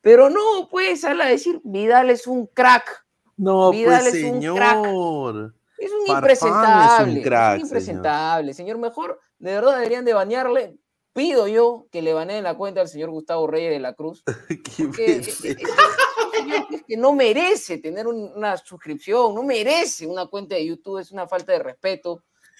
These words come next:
Speaker 1: Eh, yo, yo pido, pues, acá al señor producción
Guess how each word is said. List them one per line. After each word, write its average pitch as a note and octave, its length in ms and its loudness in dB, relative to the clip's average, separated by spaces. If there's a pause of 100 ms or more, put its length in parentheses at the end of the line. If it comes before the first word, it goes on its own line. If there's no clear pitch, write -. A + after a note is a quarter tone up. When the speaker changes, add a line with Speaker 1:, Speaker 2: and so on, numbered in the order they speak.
Speaker 1:
Eh, A#2+ 640 -12
yo, F3+ 260 0
yo F#3+ 200 -6
pido, G#3+ 260 -2
pues, G3 140 -8
acá F3+ 320 -2
al E3+ 80 -6
señor D#3 220 -12
producción F3 480 -8